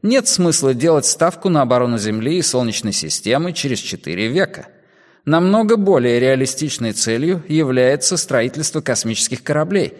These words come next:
на которых небольшая часть населения планеты сбежит в открытый космос,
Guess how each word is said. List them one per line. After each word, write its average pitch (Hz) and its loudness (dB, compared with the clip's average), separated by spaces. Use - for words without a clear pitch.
на 131 0
которых - 0
небольшая 135 2
часть 143 0
населения 139 0
планеты 202 0
сбежит 143 -2
в 139 2
открытый 165 -2
космос, 117 -4